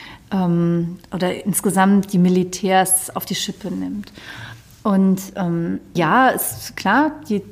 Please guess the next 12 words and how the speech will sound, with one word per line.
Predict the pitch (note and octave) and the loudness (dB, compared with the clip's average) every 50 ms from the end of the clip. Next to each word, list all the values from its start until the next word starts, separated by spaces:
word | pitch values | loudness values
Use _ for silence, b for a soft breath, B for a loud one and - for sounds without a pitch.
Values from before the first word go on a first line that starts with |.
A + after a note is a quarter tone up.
| - G3 | -8 -4
haben | G3+ G3+ F#3+ | -2 0 0
dann | F#3+ F#3+ F#3+ | 2 0 0
kurze | F#3+ - G#3 G3 G3 - G3+ F#3 | -2 -2 -4 -4 -4 -4 -4 -2
Röcke | A#3+ C4 - - B3+ - | -2 -2 -2 -2 -2 0
an, | - A#3 A#3 B3 B3 B3 B3 B3 | 2 2 4 4 4 4 4 2
äh, | |
aber | A3 - A3 G3+ G3 G3+ G#3 - - F#3+ F#3 F#3+ F#3+ - | 2 0 0 0 0 0 0 0 -2 -2 -2 -2 0 0
ansonsten, | G3 F#3+ F#3+ E3+ F3 G3+ G#3 - - - G3+ G3+ F#3+ | 0 0 0 0 0 -2 -2 -2 -2 -2 0 0 0
das | F#3 - - - | 0 -2 -2 -4
hat | G3+ - - | -6 -2 0
man | G3 F#3 F#3+ | 0 0 2
im | F#3+ F3+ F3+ F#3 - | 2 0 0 -2 -2